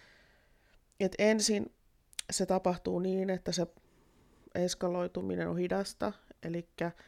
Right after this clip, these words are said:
sitä tu-, on vähän, mutta sitten siinä käy niin, että sitä va-, se vaan lisääntyy ja lisääntyy.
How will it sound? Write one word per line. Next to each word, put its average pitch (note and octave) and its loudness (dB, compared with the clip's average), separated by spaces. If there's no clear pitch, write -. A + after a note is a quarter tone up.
sitä - -4
tu-, - -10
on E3 -6
vähän, G3+ -4
mutta F#3 -2
sitten G3 0
siinä F#3 -2
käy F3 0
niin, E3+ -2
että E3 -6
sitä D#3 -4
va-, D#3+ -2
se E3+ -6
vaan E3+ -2
lisääntyy E3 -6
ja - -10
lisääntyy. - -12